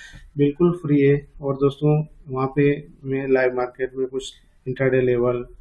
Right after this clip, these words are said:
Nifty, Bank Nifty और stock के chart भी post करता रहता हूँ, तो वहाँ से आप भी अच्छा profit बना सकते हो और काफ़ी learning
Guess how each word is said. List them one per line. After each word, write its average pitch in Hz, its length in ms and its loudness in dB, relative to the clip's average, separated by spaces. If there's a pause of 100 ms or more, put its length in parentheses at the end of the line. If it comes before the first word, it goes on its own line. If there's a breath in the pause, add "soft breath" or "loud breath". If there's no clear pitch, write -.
(100)
Nifty, 127 280 0
Bank 120 260 2
Nifty 123 280 -2
और 120 240 -2
stock - 340 -2
के 123 100 -2
chart 117 360 -8
भी 131 100 0 (160)
post 120 240 -8
करता 117 300 -8
रहता 117 300 -10
हूँ, 151 180 -6 (460 soft breath)
तो 147 160 0
वहाँ 139 140 4
से 147 160 0
आप 131 200 0
भी 139 120 2
अच्छा 135 260 0
profit 139 420 -2
बना 127 240 0
सकते 131 300 -6
हो 139 60 0
और 139 100 -4
काफ़ी 131 260 0
learning 135 440 2